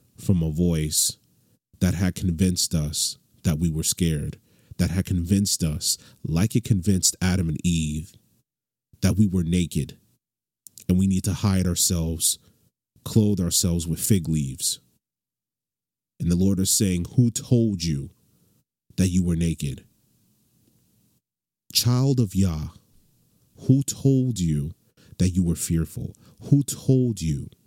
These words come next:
that you couldn't do it? Who told you the promise wasn't for you?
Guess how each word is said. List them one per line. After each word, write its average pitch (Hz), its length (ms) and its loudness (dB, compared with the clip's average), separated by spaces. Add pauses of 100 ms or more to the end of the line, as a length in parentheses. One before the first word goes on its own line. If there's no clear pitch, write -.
(100)
that 87 140 0
you 87 140 2
couldn't 82 340 -4
do 80 200 0
it? - 160 -10 (340)
Who 147 220 4
told 127 640 0
you 73 360 -4 (580)
the 90 100 2
promise 101 520 0
wasn't 85 320 0
for - 120 -2
you? 76 280 -2